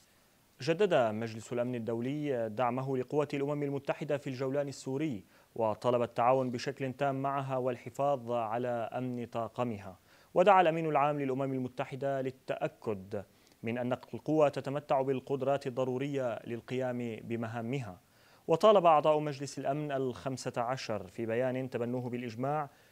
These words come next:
جميع الأطراف التعاون بشكل تام مع قوة الأمم المتحدة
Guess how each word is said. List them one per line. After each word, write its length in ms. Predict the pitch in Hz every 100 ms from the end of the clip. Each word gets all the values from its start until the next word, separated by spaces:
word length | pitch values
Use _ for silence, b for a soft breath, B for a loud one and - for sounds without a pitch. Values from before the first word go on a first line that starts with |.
| b
جميع 340 | 123 139 180 170
الأطراف 460 | 156 - 156 -
التعاون 640 | 95 - - 110 127 131 127
بشكل 460 | 120 143 143 139
تام 360 | 127 160 135 107
مع 200 | 104 104
قوة 300 | - 127 127
الأمم 300 | 127 123 135
المتحدة 640 | 135 131 123 147 160 143